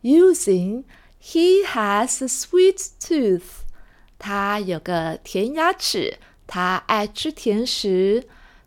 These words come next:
That we can use in our daily life.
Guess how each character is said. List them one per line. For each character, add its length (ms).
That 420
we 180
can 320
use 600
in 240
our 320
daily 680
life. 760